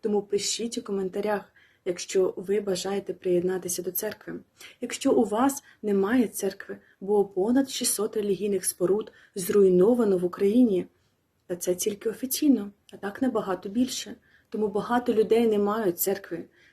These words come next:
не мають християнського спілкування. Кожного дня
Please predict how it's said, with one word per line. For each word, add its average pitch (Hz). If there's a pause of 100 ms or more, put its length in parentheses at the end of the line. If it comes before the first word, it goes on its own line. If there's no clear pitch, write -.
(100)
не 202
мають 220
християнського 190
спілкування. 214 (800)
Кожного 202
дня 226